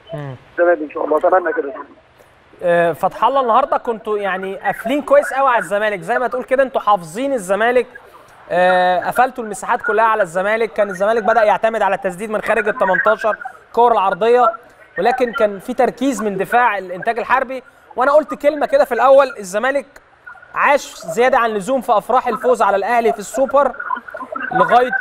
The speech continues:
Speaker 1: آه، لسه اول امبارح بيحتفل وبرامج والكلام ده، لكن انتوا كلاعيبه الانتاج كنتوا مركزين قوي، آه، قفلتوا على نفسكم بعد الخساره من النادي المصري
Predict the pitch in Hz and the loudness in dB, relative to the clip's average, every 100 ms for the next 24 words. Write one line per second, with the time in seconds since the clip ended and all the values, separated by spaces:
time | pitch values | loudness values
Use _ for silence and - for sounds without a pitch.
0 | - 208 196 254 - 226 247 233 196 226 | -2 -2 0 0 0 2 2 2 2 2
1 | 269 370 370 - - 190 175 - 233 240 | 2 0 -4 -8 -10 -8 -8 0 0 0
2 | 240 214 190 180 180 170 185 233 233 220 | -2 -2 0 2 0 2 4 4 2 -2
3 | 196 - 208 233 240 220 - - - 190 | -4 0 0 2 2 0 -4 -8 -6 -2
4 | 226 285 262 254 233 254 269 254 - 277 | 0 0 0 2 4 2 2 0 2 0
5 | - 240 226 220 214 226 196 285 285 226 | 0 -4 -2 0 -2 -4 -4 -2 0 2
6 | 214 160 - - - - - 175 196 190 | 2 0 -6 -8 -6 -6 -6 2 4 4
7 | 185 185 285 277 226 226 214 285 262 247 | 2 2 2 4 0 0 -2 -2 0 2
8 | 262 262 233 220 254 262 247 220 240 247 | 2 2 0 2 2 2 0 -2 -2 0
9 | 233 269 277 277 | 0 0 0 -4